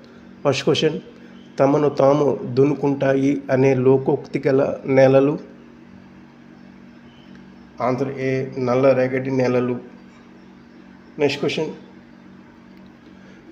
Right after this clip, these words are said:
జీవ సంబంధిత నేలలు అని వేటిని పిలుస్తారు? ఆన్సర్ బి, సేంద్రియ నేలలు.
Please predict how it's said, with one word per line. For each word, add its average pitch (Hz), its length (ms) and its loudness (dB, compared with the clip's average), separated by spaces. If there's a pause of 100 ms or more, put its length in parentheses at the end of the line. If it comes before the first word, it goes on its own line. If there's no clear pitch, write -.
జీవ 147 420 2
సంబంధిత 143 680 2
నేలలు 143 760 2 (140)
అని 147 220 2
వేటిని 143 440 0
పిలుస్తారు? 147 600 2 (1800)
ఆన్సర్ 135 280 -2
బి, 139 360 0
సేంద్రియ 143 760 2
నేలలు. 127 520 0